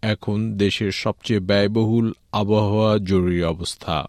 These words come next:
প্রায় এক দশমিক দুই মিলিয়ন সম্পত্তি বিভিন্ন স্তরের বন্যার ঝুঁকিতে আছে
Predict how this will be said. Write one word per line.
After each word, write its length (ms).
প্রায় 200
এক 240
দশমিক 500
দুই 240
মিলিয়ন 460
সম্পত্তি 640
বিভিন্ন 560
স্তরের 520
বন্যার 600
ঝুঁকিতে 480
আছে 320